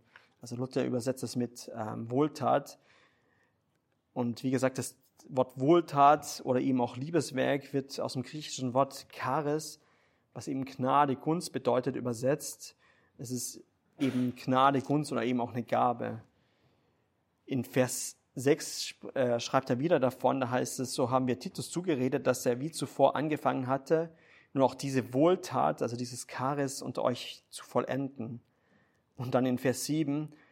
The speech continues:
ähm, „Wie ihr aber alle in, in allen Stücken reich seid im Glauben und im Wort und in der Erkenntnis und in allem Eifer und der Liebe, die wir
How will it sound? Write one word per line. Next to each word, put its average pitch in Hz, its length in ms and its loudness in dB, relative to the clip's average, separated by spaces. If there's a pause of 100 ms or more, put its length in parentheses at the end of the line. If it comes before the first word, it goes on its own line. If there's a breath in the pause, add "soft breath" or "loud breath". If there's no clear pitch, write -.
(680 soft breath)
ähm, 123 260 2
„Wie 165 220 0
ihr 151 100 6
aber 131 200 6
alle 160 200 6
in, 156 160 -2 (320)
in 131 180 2
allen 143 160 4
Stücken 131 340 -4
reich 143 340 6
seid 135 220 4
im 127 80 0
Glauben 139 420 4
und 135 120 -2
im 123 140 2
Wort 147 220 4
und 135 80 0
in 127 80 -2
der 123 100 0
Erkenntnis 170 720 -2
und 135 140 -4
in 131 120 2
allem 123 300 0
Eifer 151 380 2
und 135 80 -2
der 123 100 0
Liebe, 151 420 0
die 131 180 -6
wir 131 340 4